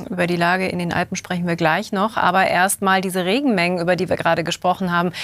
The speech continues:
die sind ja das eine. Aber dazu kommen dann noch die Wassermassen aus Tschechien. Wie schwer könnten denn die Hochwasser ausfallen, auch mit Blick jetzt eben auf die eingestürzte Karola-Brücke, die wir gerade gesehen haben?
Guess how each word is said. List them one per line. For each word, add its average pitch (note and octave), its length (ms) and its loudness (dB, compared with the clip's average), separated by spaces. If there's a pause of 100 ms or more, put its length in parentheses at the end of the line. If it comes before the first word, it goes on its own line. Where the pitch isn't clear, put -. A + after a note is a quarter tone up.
(160)
die F#3 80 -2
sind G#3 160 4
ja A#3 80 6
das A3 120 2
eine. A#3 420 2
Aber F3+ 160 0
dazu F3+ 260 -2
kommen B3+ 260 0
dann A3 100 2
noch A3 120 -2
die G3 160 -2
Wassermassen G#3 520 0
aus - 220 -2
Tschechien. A3 500 0
Wie G3+ 100 -2
schwer G3 280 0
könnten A#3 320 -4
denn G3 160 0
die F3+ 80 -2
Hochwasser G3 480 0
ausfallen, G3+ 460 -2
auch F3 100 -2
mit G3 160 -4
Blick F#3+ 220 -2
jetzt F#3 160 -2
eben E3+ 160 -2
auf - 160 0
die - 160 -2
eingestürzte F3+ 560 -6
Karola-Brücke, E3+ 720 -2
die D#3 80 -8
wir D#3 80 -4
gerade D#3 240 -8
gesehen D#3 320 -6
haben? D#3 160 -8